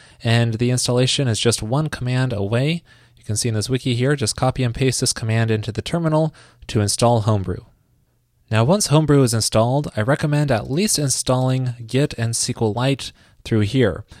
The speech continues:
You'll need those as dependencies for setting everything else up. So you can just run this command to install these,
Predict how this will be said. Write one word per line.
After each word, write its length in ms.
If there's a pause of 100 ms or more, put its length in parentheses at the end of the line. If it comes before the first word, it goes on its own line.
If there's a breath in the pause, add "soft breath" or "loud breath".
(100)
You'll 160
need 200
those 240
as 160
dependencies 720
for 120
setting 300
everything 320
else 240
up. 220 (360)
So 220
you 140
can 120
just 200
run 140
this 120
command 400
to 120
install 360
these, 400